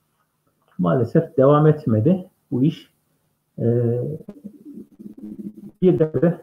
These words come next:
çöktü. İki binli yıllarda Enis Öksüz'ün maharetiyle. Çünkü aslında o dönemde Türkiye çok sayıda, e, fiber optik kablo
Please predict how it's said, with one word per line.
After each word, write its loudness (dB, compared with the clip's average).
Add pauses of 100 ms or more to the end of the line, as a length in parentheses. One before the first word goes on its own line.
çöktü. -2 (540)
İki -2
binli 4
yıllarda 0 (120)
Enis -2
Öksüz'ün -2 (260)
maharetiyle. 0 (1700)
Çünkü 8
aslında 8
o 6
dönemde 8
Türkiye 2
çok 0
sayıda, 2
e, 2
fiber 2
optik -2
kablo 2